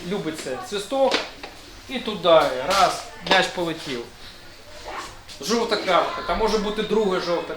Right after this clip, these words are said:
картка. І знову ж таки може бути потім санкція якісь. Розумієте?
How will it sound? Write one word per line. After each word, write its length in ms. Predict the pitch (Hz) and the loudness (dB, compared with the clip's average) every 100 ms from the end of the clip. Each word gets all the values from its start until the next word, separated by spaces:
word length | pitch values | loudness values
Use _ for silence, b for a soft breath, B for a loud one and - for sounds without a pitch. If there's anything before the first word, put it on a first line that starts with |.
| - | -2
картка. 340 | 151 - 135 127 - - | -2 -2 -8 -10 -12 -10
І 60 | |
знову 240 | 156 233 247 | -2 2 2
ж 80 | - | 0
таки 220 | - 185 | -6 -6
може 260 | 185 175 | -4 -4
бути 260 | 175 180 170 | -4 -6 -6
потім 260 | 175 170 160 | -4 -4 -4
санкція 440 | - 175 175 165 | 0 0 0 -6
якісь. 300 | 151 139 - - - | -10 -10 -10 -12 -10
Розумієте? 440 | 143 233 311 - | -6 -2 -2 -6